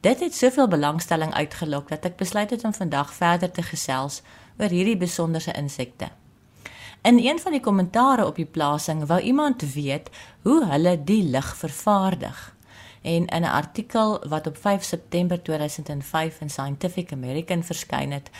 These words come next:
antwoord Mark Branham van die Universiteit van Florida in die V S A hierdie vraag. Die lig word vervaardig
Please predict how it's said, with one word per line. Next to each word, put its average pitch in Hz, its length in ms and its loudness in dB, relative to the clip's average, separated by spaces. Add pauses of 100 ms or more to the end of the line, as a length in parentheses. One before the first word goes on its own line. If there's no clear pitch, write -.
(380)
antwoord 208 480 4
Mark 156 400 2
Branham 156 440 2
van 143 140 -6
die - 80 -4
Universiteit 143 640 -4
van 143 160 -8
Florida 190 520 0
in 143 60 -4
die 139 120 -4
V 151 300 -4
S - 80 -12 (100)
A 156 240 0
hierdie 135 300 -8
vraag. - 440 -8 (840)
Die 170 220 2
lig 247 280 2
word 320 200 -2
vervaardig 156 840 -2